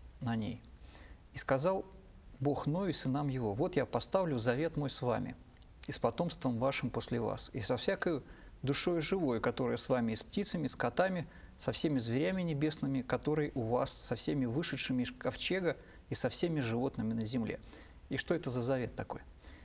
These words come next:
В чем он заключался? «Завет с вами, что не будет более истреблена», одиннадцатый стих девятой главы книги Бытие,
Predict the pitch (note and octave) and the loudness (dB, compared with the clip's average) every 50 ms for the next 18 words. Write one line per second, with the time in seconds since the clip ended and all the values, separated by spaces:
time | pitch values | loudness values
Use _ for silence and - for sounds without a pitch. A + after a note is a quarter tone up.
0 | - - - - - - - C3 A#2 G#2+ G2+ A2 - - B2 - - - - - | -20 -20 -18 -10 -2 0 2 2 2 0 -2 -2 -2 -2 -2 0 0 -2 -2 -2
1 | - - - - - - - - - - - - - - - - - - - - | -4 -6 -10 -16 -20 -20 -20 -20 -20 -20 -20 -20 -20 -20 -20 -20 -20 -20 -20 -14
2 | - - A#2 A#2+ B2 A#2 D#3 F#3+ F#3+ - - - - - - - - - D3 D3+ | -6 -2 0 2 2 2 2 2 0 -2 -6 -18 -18 -10 -4 -2 0 2 4 4
3 | D#3 D3+ C#3+ C3 - - C3+ B2 A#2+ A#2+ A#2+ B2+ F3 G#3+ G3 G3+ - - - C#3+ | 4 4 2 0 0 2 2 2 4 4 2 2 2 2 2 0 -2 -2 -4 -2
4 | A2+ A#2+ D3 F3 F3+ E3 C#3+ C3 - - - A2 - B2 A#2+ A#2+ C#3 D#3+ F3+ - | 0 2 2 2 4 2 2 2 2 2 0 2 4 4 4 4 4 2 2 2
5 | - A#2+ B2 B2 C3+ C3 A#2+ - - - B2 - - - C#3+ - - - - A2 | 2 0 2 2 2 2 2 0 -2 -2 -4 -2 -2 0 0 0 -2 -4 -4 -2
6 | A#2+ B2 A#2+ A2 - A#2 A2+ A#2 A#2+ B2 A#2 A2 - C3+ B2+ A2+ G#2+ G#2+ G#2 A2 | 0 0 0 2 0 0 2 2 2 2 2 0 0 0 0 0 0 0 0 -2
7 | G#2+ - - C3+ E3 F#3+ | -2 0 0 0 0 0